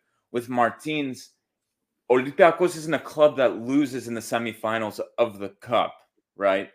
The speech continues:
Olympiacos shouldn't even lose in the final of the cup for me, but okay. Someone needed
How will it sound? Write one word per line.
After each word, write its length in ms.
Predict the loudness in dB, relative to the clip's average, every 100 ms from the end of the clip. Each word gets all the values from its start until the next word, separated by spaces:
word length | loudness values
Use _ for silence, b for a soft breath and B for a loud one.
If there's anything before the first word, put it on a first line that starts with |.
| _ _ -8
Olympiacos 400 | -4 2 2 2
shouldn't 220 | -6 -4
even 240 | -4 -4 0
lose 260 | 0 0
in 140 | -4 -6
the 80 | -6
final 440 | -2 0 0 -4
of 120 | -6
the 100 | -10
cup 260 | -4 -4 -4
for 120 | -10
me, 200 | -8 -8
but 360 | -2 -2 -2 -4
okay. 400 | -6 -2 -2 -2 -8 b b b b b _ _ _ _
Someone 800 | -12 -2 2 2 2 2 0 -4
needed 560 | -4 0 2 2 0